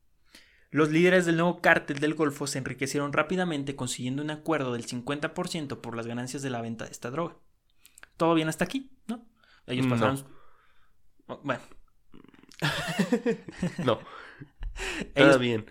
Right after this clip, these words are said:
Speaker 1: ellos pasaban su droga y ya.
Speaker 2: Ok.
Speaker 1: No se quedaba nada, todo pasaba. El crecimiento del business empezó a traer consecuencias,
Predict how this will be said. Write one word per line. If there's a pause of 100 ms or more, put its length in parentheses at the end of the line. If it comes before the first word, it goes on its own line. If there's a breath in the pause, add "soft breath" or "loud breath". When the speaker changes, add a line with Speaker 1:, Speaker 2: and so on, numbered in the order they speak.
(100)
Speaker 1:
ellos
pasaban
su
droga
y
ya. (360)
Speaker 2:
Ok. (320)
Speaker 1:
No
se
quedaba
nada, (280)
todo
pasaba. (1400 loud breath)
El
crecimiento
del
business
empezó
a
traer
consecuencias,